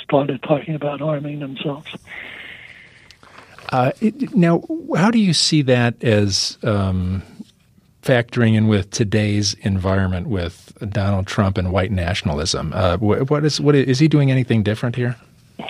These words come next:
Speaker 1: Um, you know, I, I, again, I'm not an expert on the po-, politics, but it does seem that, uh, there is a lot of division, uh, across, uh, that, that's, that, uh, Donald Trump is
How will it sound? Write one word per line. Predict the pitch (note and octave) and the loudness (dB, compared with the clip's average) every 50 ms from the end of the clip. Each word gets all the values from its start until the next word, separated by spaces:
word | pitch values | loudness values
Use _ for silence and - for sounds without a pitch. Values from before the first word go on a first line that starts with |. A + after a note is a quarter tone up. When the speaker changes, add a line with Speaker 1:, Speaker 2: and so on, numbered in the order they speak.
| - - - - - - - | -16 -18 -20 -20 -18 -8 -2
Speaker 1:
Um, | C4+ A#3+ A3 G#3 G#3 G#3+ G#3+ F#3+ - - - - - - | 0 2 2 4 4 4 2 0 -2 -6 -18 -14 -6 -2
you | D#4 A3 A3+ | 0 2 2
know, | G#3+ F3 E3+ E3+ | 4 4 4 2
I, | G3 A3 - A3 - - G#3+ | 2 2 2 0 2 2 0
I, | - - G#3 | 2 2 2
again, | F3+ E3 - F#3 E3 | 0 2 2 0 2
I'm | D#3 D#3 F3 F#3 | 2 2 2 2
not | F#3 E3 D#3+ D#3 - | 2 2 2 0 -4
an | - B3 B3 A#3+ F#3+ D#3+ D#3 | -8 -4 0 0 2 4 2
expert | D#3+ - - - F3 D3+ D3 | 2 2 2 0 2 2 2
on | D3 C#3+ | 0 0
the | C#3+ C3+ | -4 -6
po-, | - - D3+ C#3+ D3+ - - | -4 0 2 2 2 2 -2
politics, | - - D3 D3+ E3 F3+ - - D#3+ C3 - - - - | -4 0 2 4 4 4 2 0 -2 -2 -6 -10 -2 0
but | E3 C#3+ C#3+ C#3 | 2 2 4 4
it | D3 D3+ - - | 2 0 2 2
does | D#3+ D3 D3 C#3 - - - | 2 2 2 2 -2 0 2
seem | E3+ D3+ D3 D3+ D3+ D3 C#3+ C#3+ C#3+ | 4 4 4 4 4 2 2 0 0
that, | C3 C3+ C#3+ C#3+ D3+ - - - - - - - - - - - | 0 0 -2 -2 -4 -6 -8 -14 -14 -12 -12 -12 -12 -12 -6 0
uh, | - F#3+ D#3 D3 D3+ D#3 D3 C#3 C#3 B2+ | 2 4 6 6 6 4 2 0 0 2
there | - D#3 D3+ D3 D3+ D3+ D#3 | 4 4 4 6 6 6 4
is | F3+ C#4 C4 F#3+ D#3+ D3+ D3+ C#3+ B2+ - | 4 4 4 4 6 6 4 2 2 2
a | D3+ | 4
lot | D3 D#3 D#3 D#3 D3 | 4 6 4 4 2
of | D3+ C#3 | 2 2
division, | C3 D#3+ C#3+ C3 C3 D3 D3+ D#3+ - D#3 B2+ B2+ B2+ G#2+ - _ _ - - - - - - _ _ - | 2 2 2 4 4 2 4 4 4 2 2 0 -4 -14 -20 _ _ -20 -20 -20 -20 -20 -20 _ _ -4
uh, | D#3+ C3+ C3+ C#3 C#3 C#3 F#3+ A#3 | -2 -2 0 -2 -2 -4 -4 -2
across, | G3 D#3 - - - - C#3+ C#3 C3+ C#3 C#3+ - - - - - - | -2 -4 -4 -4 0 2 4 4 4 4 2 0 -6 -10 -10 -10 -4
uh, | - G#3+ E3+ C#3+ C#3+ D3 D3 C3+ | 2 2 4 4 4 0 0 2
that, | D#3+ D3 C#3 C3+ - - - | 4 4 4 2 0 -4 0
that's, | - C#3+ C#3+ - - D3 _ _ _ _ _ - - | 0 0 0 0 -6 -12 _ _ _ _ _ -8 -2
that, | E3 F#3 D3 D3 D#3 - _ - | 0 0 0 0 -4 -6 _ -4
uh, | F3 D3+ C#3+ | -4 -4 -2
Donald | C#3 D#3 C#3+ C#3 D3+ D3 - | -2 -2 -4 -2 -4 -4 -4
Trump | - - C#3+ C3+ - - | 0 0 0 0 0 -2
is | D#3 C#3 | -2 -2